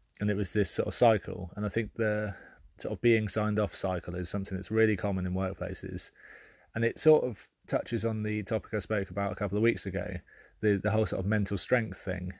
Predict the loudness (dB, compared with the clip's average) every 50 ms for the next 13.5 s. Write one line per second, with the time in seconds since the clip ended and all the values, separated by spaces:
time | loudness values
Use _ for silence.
0 | _ _ _ -20 -20 _ _ _ _ _ -6 -2 2 4 4 6 4 4 2 0
1 | -2 _ _ _ _ _ _ _ _ _ _ _ _ _ _ _ _ _ _ _
2 | _ _ _ 2 8 10 10 10 10 8 2 -4 -4 -4 -4 -4 -4 -4 -4 -2
3 | -2 0 0 0 0 -2 -4 -6 -8 -10 -8 -8 -8 -8 -4 0 0 0 0 0
4 | -2 -4 -4 -4 -4 -4 -2 -2 -4 -4 -6 _ -6 -4 -4 -4 -2 -2 0 0
5 | 0 0 -2 -4 -4 -4 -2 -2 0 0 0 -2 -4 -8 -18 -20 _ _ 0 2
6 | 2 2 2 2 0 0 0 0 0 2 4 4 4 4 0 -4 -6 -6 -4 -4
7 | -4 -4 -4 -6 -6 -6 -6 -8 -10 -12 _ _ _ -20 _ _ _ _ -4 -2
8 | -2 -2 -2 -2 0 2 2 2 4 4 4 4 2 0 -2 0 2 2 2 2
9 | 0 0 -2 -4 -6 _ -10 -4 2 4 4 4 4 2 0 -2 -2 -2 -4 -6
10 | -6 -6 -6 -8 -8 -8 -6 -4 -2 0 0 0 0 -2 -2 -4 -6 _ -20 _
11 | _ _ _ _ _ -16 -2 2 4 4 4 4 2 2 2 2 2 2 2 2
12 | 0 -2 -4 -4 -2 -2 -2 -2 -4 -4 -4 -4 -2 -2 -2 -4 -6 -6 -6 -6
13 | -4 -4 -2 -2 -2 -2 -4 -6 -8 -10